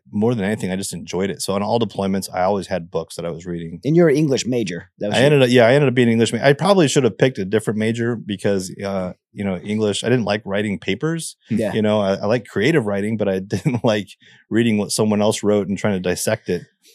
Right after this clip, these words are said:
Speaker 1: Um, but, uh, but yeah, I, I've, I've always written,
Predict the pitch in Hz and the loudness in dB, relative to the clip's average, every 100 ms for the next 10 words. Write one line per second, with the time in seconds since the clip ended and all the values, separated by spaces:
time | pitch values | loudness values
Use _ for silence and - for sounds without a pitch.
0 | _ - 92 95 92 90 90 - 110 117 | _ -4 0 0 0 -2 -6 -6 0 2
1 | 110 107 110 104 104 131 147 110 120 117 | 2 0 -2 0 2 2 2 4 2 2
2 | - 110 104 _ - 104 101 113 117 110 | -2 -6 -6 _ -2 0 2 2 2 0
3 | 98 101 101 120 | 0 2 2 0